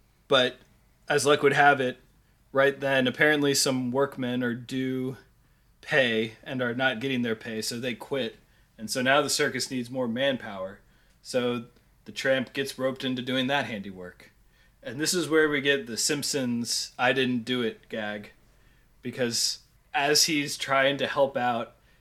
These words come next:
he just botches over and over again the, like, basic work of caring for the circus. And it always ends up with, like,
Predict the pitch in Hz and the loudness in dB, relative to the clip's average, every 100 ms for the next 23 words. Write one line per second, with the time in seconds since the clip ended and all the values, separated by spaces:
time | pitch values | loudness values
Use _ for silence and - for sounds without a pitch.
0 | _ 143 127 143 139 - - 151 - 135 | _ -6 0 0 0 -4 -12 -12 0 4
1 | 147 - 143 123 131 139 143 139 131 127 | 4 2 -2 -2 -4 -4 0 2 0 -2
2 | 139 139 127 123 123 123 131 120 147 127 | -6 -4 -6 -6 -8 -8 -8 -10 -8 -8
3 | 113 139 135 131 120 127 127 135 120 - | -2 0 0 -2 -2 -2 -2 -4 -12 -12
4 | - 135 127 131 127 117 - 120 120 120 | -8 -6 -4 -8 -8 -6 -6 -6 -8 -10
5 | 113 - - _ _ _ 120 131 135 143 | -10 -12 -18 _ _ _ -6 -2 4 4
6 | 139 123 143 139 135 131 131 127 127 117 | 4 0 -4 0 0 0 -8 -6 -4 -6